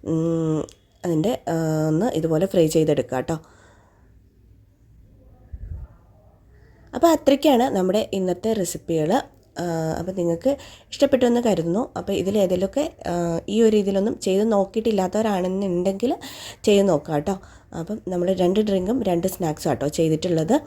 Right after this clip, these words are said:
ആ, അപ്പോൾ ഉന്നക്കായൊക്കെ എനിക്ക് തോന്നുന്നു എല്ലാവരും തന്നെ, ആ, ചെയ്യുന്നതായിരിക്കും. ആ, എന്നാലും ഞാൻ ചെയ്തുകൊണ്ട് ആഡ് ആക്കിയെന്നേ ഉള്ളൂ. പിന്നെന്താണ്, ആ, വീഡിയോ ഇഷ്ടപ്പെട്ട് കഴിഞ്ഞാൽ ലൈക്ക് ചെയ്യാൻ മറക്കണ്ട കേട്ടോ. അതുപോലെ തന്നെ, ആ, സബ്സ്ക്രൈബ് ചെയ്ത് കാണാത്ത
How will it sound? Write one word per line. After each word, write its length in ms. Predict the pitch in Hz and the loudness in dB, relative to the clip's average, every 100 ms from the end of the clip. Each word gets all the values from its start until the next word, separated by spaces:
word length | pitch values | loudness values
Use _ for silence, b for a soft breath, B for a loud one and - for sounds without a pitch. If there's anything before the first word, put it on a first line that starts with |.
| B B B B B - | B B B B B -8
ആ, 60 | 196 185 180 180 | -4 -2 0 -2
അപ്പോൾ 160 | 175 | 0
ഉന്നക്കായൊക്കെ 500 | 202 175 170 190 202 | 0 0 2 2 4
എനിക്ക് 180 | 262 262 | 2 2
തോന്നുന്നു 220 | 262 254 | 2 2
എല്ലാവരും 420 | - 247 233 233 226 | 2 4 4 4 2
തന്നെ, 280 | 226 226 - | 2 0 -2
ആ, 260 | 202 190 190 | -2 0 -2
ചെയ്യുന്നതായിരിക്കും. 920 | - 208 196 196 226 208 147 - 277 - - | -2 0 2 2 2 2 0 -2 -10 -10 -12
ആ, 360 | 160 151 151 - | -8 -6 -6 -6
എന്നാലും 320 | 160 156 185 | -6 -4 -2
ഞാൻ 160 | 190 196 | -2 0
ചെയ്തുകൊണ്ട് 440 | 185 170 175 185 - | 0 2 0 -2 -4
ആഡ് 180 | 185 180 | -2 0
ആക്കിയെന്നേ 380 | 170 185 180 196 | -2 -2 0 2
ഉള്ളൂ. 280 | 139 175 294 B B B B B B B B B _ - - _ - _ - - | 2 2 0 B B B B B B B B B _ -20 -20 _ -20 _ -20 -2
പിന്നെന്താണ്, 640 | 233 220 202 190 180 180 185 - _ 190 | 2 4 2 2 0 0 -2 -6 _ -6
ആ, 60 | 185 170 165 180 - - - _ _ _ _ _ _ - | -4 -4 -6 -12 -18 -20 -20 _ _ _ _ _ _ 2
വീഡിയോ 240 | 226 220 | 4 6
ഇഷ്ടപ്പെട്ട് 380 | 262 - 208 190 | 4 2 -2 0
കഴിഞ്ഞാൽ 240 | 180 226 262 | 0 2 2
ലൈക്ക് 200 | 156 - | 2 2
ചെയ്യാൻ 180 | 170 165 | 0 2
മറക്കണ്ട 380 | 151 - 156 | -2 -4 -4
കേട്ടോ. 180 | 147 147 | -2 -2
അതുപോലെ 360 | 170 160 170 170 | -4 -2 -2 -2
തന്നെ, 260 | 170 262 - | -2 -4 -6
ആ, 220 | - 165 165 | -8 -4 -2
സബ്സ്ക്രൈബ് 480 | 196 - - 220 | -4 -4 0 0
ചെയ്ത് 280 | 226 233 233 | 2 2 2
കാണാത്ത 400 | - 196 180 180 | -2 -4 -4 -8